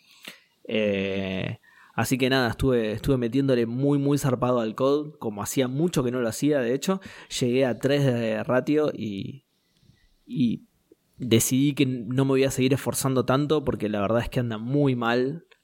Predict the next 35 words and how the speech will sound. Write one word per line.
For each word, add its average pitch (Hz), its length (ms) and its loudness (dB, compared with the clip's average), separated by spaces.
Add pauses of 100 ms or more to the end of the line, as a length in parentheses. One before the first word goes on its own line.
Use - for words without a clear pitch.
(640)
Eh, - 440 -14 (140)
que 113 120 -4
no 127 80 0
es 131 140 0
algo 113 180 2
fuera 120 240 0
de 107 80 2
lo 107 80 4
común 120 380 0
en, 113 320 -2
en 131 120 -8
los - 180 -8
cod, 147 280 2
pero 104 200 4
bueno, 98 220 -2
este 110 360 -4 (1160)
anda 107 600 -6 (420)
u-, 135 180 -6
un 151 140 2
poquito 147 400 2
más 131 160 0
mal 143 160 4
que 160 120 2
el 160 80 2
resto. 139 600 0 (500)
<laughs> - 500 -10
Además 165 340 2
de 196 80 2
que 165 100 2
tiene, 165 440 0
tiene 165 360 0
ciertos 143 400 0
problemas 127 560 2
también 120 320 0
este. 120 340 -6